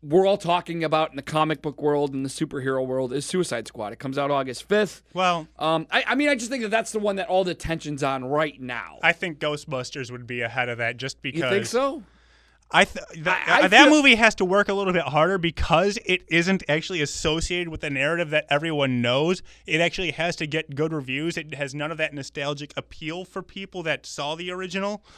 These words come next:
Speaker 2: But I still would say that is the next big movie for comic book fans, for nerds fans,
Speaker 1: Uh,
Speaker 2: for the kids of the eighties.
Speaker 1: I'm only gonna disagree with you because everybody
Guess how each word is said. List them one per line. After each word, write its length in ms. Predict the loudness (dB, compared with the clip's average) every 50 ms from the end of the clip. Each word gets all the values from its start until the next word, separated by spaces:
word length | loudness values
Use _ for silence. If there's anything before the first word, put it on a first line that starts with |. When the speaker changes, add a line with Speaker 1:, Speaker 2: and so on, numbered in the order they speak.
| -20 -20 -20 -20 _ _
Speaker 2:
But 100 | 2 4
I 80 | 4
still 320 | 2 0 0 0 0 2 2
would 160 | 0 -2 -2
say 300 | -4 -2 0 0 0 0
that 200 | 2 2 2 2
is 180 | 2 -2 -4 -6
the 120 | -10 -8
next 500 | -6 -4 -2 -2 -2 -2 -4 -10 -8 -2
big 240 | -2 -2 -2 -2 -4
movie 300 | -6 -6 -6 -6 -6 -8
for 380 | -8 -10 _ -6 -6 -6 -6
comic 400 | -4 -4 -4 -4 -4 -6 -10 _
book 160 | -14 -14 -10 -10
fans, 360 | -8 -8 -6 -6 -8 -8 -10
for 280 | -12 -10 -8 -6 -6
nerds 280 | -4 -4 -6 -6 -6 -8
fans, 360 | -8 -8 -8 -8 -8 -8 -10
Speaker 1:
Uh, 100 | -10 -10 -8
Speaker 2:
for 220 | -6 -4 -4 -4
the 80 | -6 -8
kids 300 | -10 -10 -12 -10 -12 -12
of 80 | -12
the 120 | -10 -6 -6
eighties. 400 | -6 -6 -6 -8 -12 -14 -16 -20 _ _ _ _ _ _ _ _ _ 0
Speaker 1:
I'm 160 | 2 4 6
only 180 | 6 6 6 4
gonna 180 | 2 2 0
disagree 440 | 0 0 -2 -4 -4 -2 0 2 4
with 180 | 4 4 2 2
you 240 | 0 2 2 2 0
because 720 | -2 -6 -6 -6 -6 -2 0 2 2 2 0 -2 -6 -12 -16 _ _ _ _ _ _ _ _ _ _
everybody 920 | 0 2 2 2 2 0 0 0 2 2 2 2 2 0 -2 -4 -6 -8